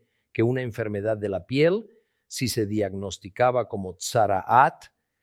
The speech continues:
era esencialmente una marca externa de una condición espiritual interna y oculta que solo Dios conocía.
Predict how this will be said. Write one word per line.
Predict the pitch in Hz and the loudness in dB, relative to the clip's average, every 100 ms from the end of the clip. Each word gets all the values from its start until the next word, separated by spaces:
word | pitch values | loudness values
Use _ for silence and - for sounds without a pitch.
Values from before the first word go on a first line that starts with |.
| _ _ - | _ _ -2
era | 120 123 | 2 2
esencialmente | 107 113 104 - 131 147 165 156 143 143 135 | 2 -2 -6 -4 4 6 6 2 -2 -4 -6
una | 135 131 | -6 -4
marca | 123 123 127 120 110 | -2 0 -2 -2 -8
externa | 92 - - 123 123 127 120 | -8 -8 0 0 0 -4 -4
de | |
una | 113 117 110 | -6 -6 -6
condición | 110 101 92 - 117 | -8 -8 -8 -8 -6
espiritual | 104 - 101 95 113 107 | -8 -10 -12 -8 -2 0
interna | 95 92 90 135 143 143 147 147 _ - | -2 -8 0 2 2 -2 -8 -10 _ -8
y | 110 | -2
oculta | 95 - 143 156 156 - 143 143 _ _ _ | -2 -2 0 0 0 0 -2 -2 _ _ _
que | - | -4
solo | 98 - - 127 135 131 | -4 -2 0 2 2 -2
Dios | 120 120 117 | -4 -6 -6
conocía. | - 113 101 - 85 - | -8 -10 -10 -10 -12 -16